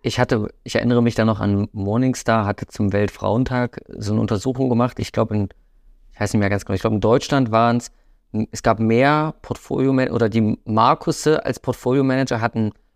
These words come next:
mehr Assets under Management als alle weiblichen Portfolio-Manager zusammen oder so. Also da sieht man natürlich, dass es ein systemisches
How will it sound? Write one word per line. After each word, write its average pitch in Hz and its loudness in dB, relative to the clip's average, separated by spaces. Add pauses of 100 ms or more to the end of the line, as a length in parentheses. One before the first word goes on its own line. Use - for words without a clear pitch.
(160)
mehr 117 2
Assets 127 -2
under 120 2
Management 123 0
als 110 -2
alle 120 0
weiblichen 123 0
Portfolio-Manager 113 0
zusammen 104 0
oder 104 -2
so. - -6
Also 110 -2
da 104 0
sieht 135 0
man 131 0
natürlich, 127 2
dass 110 0
es 113 -2
ein 117 2
systemisches 120 0